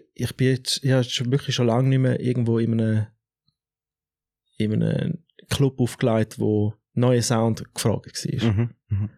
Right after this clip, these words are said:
Speaker 1: Was ist so jetzt, was sind so deine Top drei, wo du denkst, ich, äh, er-, erstens freue ich mich, zum dir zu spielen und zweitens, äh, ich hoffe, dir spielt man niemand weg.
Speaker 2: Boah.
Speaker 1: <laughs>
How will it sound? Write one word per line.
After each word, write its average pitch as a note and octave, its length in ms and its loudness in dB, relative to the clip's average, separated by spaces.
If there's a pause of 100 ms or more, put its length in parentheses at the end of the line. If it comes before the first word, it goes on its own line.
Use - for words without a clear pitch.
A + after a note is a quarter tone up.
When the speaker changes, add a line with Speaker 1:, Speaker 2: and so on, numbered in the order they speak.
(240)
Speaker 1:
Was A#2 160 0
ist D#3 140 2
so E3+ 140 2
jetzt, D#3+ 260 -2 (160)
was C#3 140 -2
sind D#3 160 0
so D#3 100 0
deine D3 260 0
Top D3+ 300 -2
drei, C#3+ 380 0 (1120)
wo B2+ 100 0
du - 140 -2
denkst, C#3 440 0 (360)
ich, - 220 -4 (100)
äh, - 100 -4 (220)
er-, F3 260 4
erstens E3 320 2
freue D#3+ 260 4
ich G#3+ 60 2
mich, G#3+ 160 2 (220)
zum F#3+ 180 2
dir F#3+ 120 2
zu F#3+ 60 -2
spielen G3 340 2
und C#3+ 180 2
zweitens, C#3+ 560 2 (680)
äh, A#2+ 380 2 (320)
ich B2+ 140 0
hoffe, C#3 240 2
dir B2+ 80 2
spielt B2 280 -2
man A#2 80 2
niemand A2 280 0
weg. - 400 -6 (1040)
Speaker 2:
Boah. B2 240 0
Speaker 1:
<laughs> - 40 -16